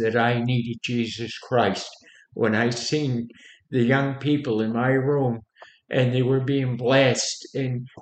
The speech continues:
everyone was happy and joyful, and I was dirty and miserable, and I, I wanted them out of the house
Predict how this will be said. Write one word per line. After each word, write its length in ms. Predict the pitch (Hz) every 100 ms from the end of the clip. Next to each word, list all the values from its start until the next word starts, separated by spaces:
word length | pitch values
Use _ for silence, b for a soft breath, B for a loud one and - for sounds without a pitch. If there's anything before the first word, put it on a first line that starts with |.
| _ -
everyone 540 | 160 160 170 151 170
was 160 | 156 131
happy 580 | 131 175 160 - 139 131
and 120 | 127
joyful, 720 | 139 147 156 147 - 107 101 B B B -
and 200 | 143 139
I 260 | 151 160
was 220 | 160 151
dirty 480 | - 165 165 151 151
and 100 | 156
miserable, 640 | 160 165 131 135 117 110 117
and 100 | 131
I, 240 | 143 147 -
I 160 | 175 165
wanted 420 | 151 151 151 143
them 140 | 151 143
out 220 | 151 147
of 80 | 143
the 120 | 143
house 320 | 151 160 131